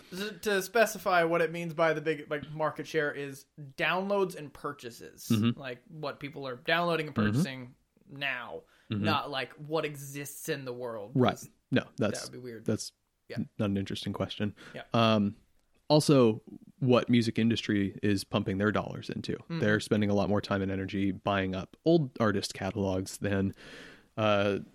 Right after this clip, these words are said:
Speaker 2: researching and, uh, developing new talent.
Speaker 1: I'm wondering how much, uh, just to s-, speculate on that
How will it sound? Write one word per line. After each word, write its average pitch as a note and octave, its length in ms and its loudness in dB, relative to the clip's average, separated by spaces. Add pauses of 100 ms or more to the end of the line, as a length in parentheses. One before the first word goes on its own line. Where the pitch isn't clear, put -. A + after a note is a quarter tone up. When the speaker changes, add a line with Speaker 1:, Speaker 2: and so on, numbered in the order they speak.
(100)
Speaker 2:
researching A2+ 800 4
and, G2 600 -4 (120)
uh, G#2+ 220 0
developing G2+ 520 0
new G2+ 120 0
talent. - 320 -8 (800)
Speaker 1:
I'm F#3+ 120 -4
wondering A#3+ 460 -2
how F3+ 160 -2
much, F#3 340 -4
uh, E3 100 -8
just G#3+ 280 -8
to G3 60 -12
s-, - 120 -12 (220)
speculate D3+ 600 -4
on B2 320 -8 (260)
that C#3 260 0